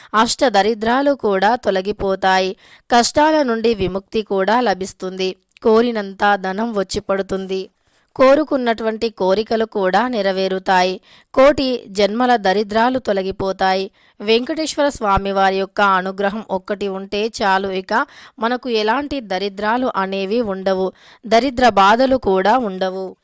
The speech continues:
శని దోషాలు వంటివి అన్నీ కూడా తొలగిపోయి, కటిక దరిద్రాలు సైతం తొలగిపోయి, అష్ట ఐశ్వర్యాలు ఖచ్చితంగా కలిసి వస్తాయి. ఇక కోరుకున్నంత ఐశ్వర్యం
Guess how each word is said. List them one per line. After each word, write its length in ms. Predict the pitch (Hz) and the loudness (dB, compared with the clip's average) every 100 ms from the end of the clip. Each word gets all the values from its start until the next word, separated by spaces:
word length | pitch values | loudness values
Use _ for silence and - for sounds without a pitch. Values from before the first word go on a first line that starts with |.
| _ _ | _ _
శని 320 | - 269 240 254 | -4 -2 0 0
దోషాలు 500 | 208 208 233 277 285 269 | 0 2 2 2 4 2
వంటివి 400 | 208 208 220 - - | 0 -4 -6 -6 -4
అన్నీ 280 | 180 220 247 233 | -6 -4 -6 -4
కూడా 260 | 202 190 202 202 | -2 0 0 0
తొలగిపోయి, 580 | 180 185 196 190 185 202 208 | -2 -2 -6 -2 -2 -2 -4
కటిక 260 | 185 214 226 175 | -6 -6 -6 -4
దరిద్రాలు 540 | 175 202 208 220 233 226 | -6 -4 -4 -2 -4 -4
సైతం 340 | 190 180 180 185 190 | -6 -4 -8 -6 -6
తొలగిపోయి, 560 | 180 180 190 185 196 220 190 | -6 -8 -8 -4 -4 -4 -6
అష్ట 200 | - 240 190 185 | -4 -2 -2 -2
ఐశ్వర్యాలు 580 | - 196 185 185 208 - | -8 -8 -6 -4 -6 -6
ఖచ్చితంగా 640 | 185 - 233 196 185 185 214 | -10 -8 -8 -8 -6 -4 -4
కలిసి 260 | 190 180 - 180 | -4 -8 -6 -6
వస్తాయి. 440 | 180 - 175 175 - _ - - - | -6 -2 -2 -2 -6 _ -20 -14 -8
ఇక 260 | 269 247 233 214 | 0 2 2 0
కోరుకున్నంత 600 | 226 262 - 196 196 247 208 | 0 0 -4 -6 -6 0 0
ఐశ్వర్యం 480 | 185 - 185 190 226 | 0 -4 -4 -4 -4